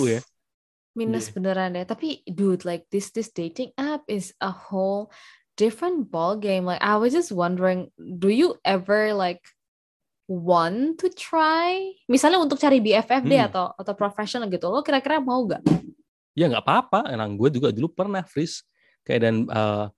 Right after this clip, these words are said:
Speaker 1: ada ketemu-ketemu orang yang kayak sampai sekarang masih, masih in touch aja, masih ada aja. Jadi kayak cuma, bukan temen sih gue bilang, tapi kayak lebih kayak acquaintance, tau nggak sih?
Speaker 2: Kayak network lah ya gitu
Speaker 1: Iya,
Speaker 2: ya.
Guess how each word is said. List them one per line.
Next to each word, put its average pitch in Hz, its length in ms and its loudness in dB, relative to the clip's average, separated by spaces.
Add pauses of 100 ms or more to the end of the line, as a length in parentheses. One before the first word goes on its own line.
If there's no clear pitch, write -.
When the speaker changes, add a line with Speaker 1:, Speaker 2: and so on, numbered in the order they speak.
(340)
Speaker 1:
ada 110 160 2
ketemu-ketemu 117 640 0
orang 143 160 2
yang 151 80 -4
kayak 117 160 -2
sampai 113 160 -4
sekarang 147 320 -6
masih, 117 240 -4
masih 107 320 -8
in 107 160 -4
touch - 320 -10
aja, 135 160 -4
masih 101 320 -6
ada 98 240 -6
aja. 117 320 -6
Jadi 104 160 -4
kayak 107 240 -8
cuma, 104 240 -2 (400)
bukan 120 240 2
temen 131 320 4
sih 107 160 -2
gue 110 80 4
bilang, 104 240 -2
tapi 127 80 -2
kayak 104 160 -4
lebih 101 240 -4
kayak 107 160 -6
acquaintance, 107 560 0
tau 104 160 -4
nggak 98 160 -6
sih? 110 160 -4 (1040)
Speaker 2:
Kayak 214 240 2
network 208 400 -4
lah 165 160 -8
ya 160 160 -6
gitu 165 160 -2
Speaker 1:
Iya, 123 240 6
Speaker 2:
ya. 110 40 2